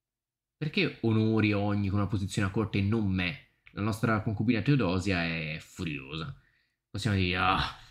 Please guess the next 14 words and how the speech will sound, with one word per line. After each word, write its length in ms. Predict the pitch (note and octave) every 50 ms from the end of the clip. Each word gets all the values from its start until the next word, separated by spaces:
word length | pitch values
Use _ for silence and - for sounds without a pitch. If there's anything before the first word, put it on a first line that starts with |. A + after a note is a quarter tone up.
| - _ _
fuori 300 | _ - G2+ G2 G2+ G2+
dalle 180 | F#2 F2 F2
balle." 400 | E2 F2 E2 D#2+ D#2+ E2 E2 - - _ _ _ _ _ _ _
Oppure 260 | - G2 - C3+ A#2+ A2
la 60 | G#2+
facciamo 240 | G#2+ G#2 - A2+ A2
diventare 420 | G2+ G2+ G#2+ G2 - B2+ A#2+ G2+ -
cupbearer, 800 | - A2+ - - - F#2 F2+ E2+ E2+ G2 A#2 B2+ D#3 D3+ - _ _ _ _ _ _
quindi 180 | _ F#2 F2+ E2
la 280 | D#2+ D2+ D#2 D#2+ E2 - -
portacoppe. 800 | F#2+ - - F#2+ F#2 F2+ D2+ - - - B2 B2+ - _ _ _ _ _ _ _ _ _ _ _ _ _ _ _ _ - -
Aumentiamo 440 | - F#2+ F#2 F#2+ F#2 F#2 G#2+ F#2+ F#2
il 80 | F#2+ F2+
grandeur. 640 | - F#2 F2+ F2+ F2+ G2+ A2 B2+ C3 C3+ - -